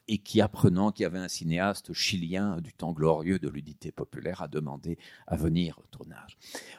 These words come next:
On, on voit arriver, là je vous jure, euh, l'authenticité de l'anecdote, hein, je suis moins, je rajoute moins que, que, on voit arriver une délégation de cinq ou six hommes en gris, euh, mais vraiment des, des caricatures de, de, de hauts fonctionnaires, euh,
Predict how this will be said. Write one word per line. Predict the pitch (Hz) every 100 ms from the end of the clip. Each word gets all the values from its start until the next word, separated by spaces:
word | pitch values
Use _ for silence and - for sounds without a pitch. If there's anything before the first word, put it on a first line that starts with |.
| -
On, | - 95 95
on | 92 87
voit | 80 78 120 120 113
arriver, | 92 85 90 85 85 104 -
là | 87
je | 90
vous | 95 -
jure, | 90 107 104 -
euh, | 85 73 _ -
l'authenticité | 87 98 101 90 98 - - 101
de | 85
l'anecdote, | 85 80 82 78 95 98 -
hein, | 87
je | -
suis | 76 69 - -
moins, | 80 85 90 107 117 117 120 113 - _ - - - -
je | -
rajoute | 127 104 120 117 -
moins | 104 110
que, | 98 -
que, | - - - _ - _
on | -
voit | 95 117 113
arriver | 90 87 117
une | 90
délégation | 92 95 87 78 - 113 127
de | 87
cinq | 71 - 101 -
ou |
six | 85 - 78
hommes | 87 92
en | 80
gris, | 80 78 82 101 - _ _ - - - -
euh, | 95 -
mais | 87 80
vraiment | 85 82 87 90 90
des, | 80 73 - -
des | -
caricatures | - 78 87 85 - - 92 92
de, | - 69 -
de, | -
de | 73
hauts | 80 87
fonctionnaires, | - 80 - - 73 87 95
euh, | 76